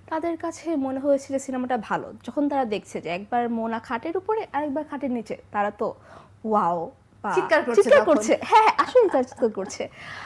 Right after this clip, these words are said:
Speaker 1: আবার যখন দেখছে যে তারিক আনাম স্যার আমার মধ্যে জিনটাকে
Speaker 2: হ্যাঁ,
Speaker 1: ভর
Speaker 2: হ্যাঁ।
Speaker 1: করছে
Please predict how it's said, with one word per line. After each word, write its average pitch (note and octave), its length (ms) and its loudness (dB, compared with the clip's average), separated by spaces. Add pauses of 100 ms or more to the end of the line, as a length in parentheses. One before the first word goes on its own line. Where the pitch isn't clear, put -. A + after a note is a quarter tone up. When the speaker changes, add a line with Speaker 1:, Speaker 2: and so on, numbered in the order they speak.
(140)
Speaker 1:
আবার A#3+ 340 2
যখন B3 340 -2
দেখছে A3 400 -2
যে G#3 460 -2
তারিক G#3+ 280 -4
আনাম A3 220 -6
স্যার D4 300 -4
আমার F#3+ 420 -6 (120)
মধ্যে G#3 460 -6
জিনটাকে A3 400 -6
Speaker 2:
হ্যাঁ, G3+ 140 -6
Speaker 1:
ভর A3 80 4
Speaker 2:
হ্যাঁ। G#3 120 -2
Speaker 1:
করছে F#3+ 420 -6